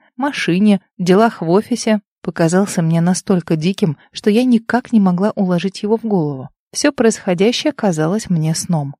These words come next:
Вот сейчас хорошенько ущипну себя за руку и вернусь в привычный мир. "Простите, что перебиваю". Когда в салоне ненадолго повисла тишина, я взяла слово.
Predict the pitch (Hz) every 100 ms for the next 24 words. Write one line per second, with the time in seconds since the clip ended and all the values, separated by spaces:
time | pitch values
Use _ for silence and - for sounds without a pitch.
0 | _ - 185 233 240 - 226 202 - -
1 | 202 208 - 202 175 180 175 - - -
2 | 262 - 175 156 156 147 - - - _
3 | 214 175 160 160 247 - - 156 156 -
4 | 180 151 143 - _ _ 214 202 - 254
5 | 202 165 - 165 185 180 196 254 285 160
6 | - _ - 160 165 156 185 175 202 180
7 | 165 165 165 180 165 160 160 156 151 165
8 | 160 170 202 240 311 - - 190 220 220
9 | 214 202 196 - 170 151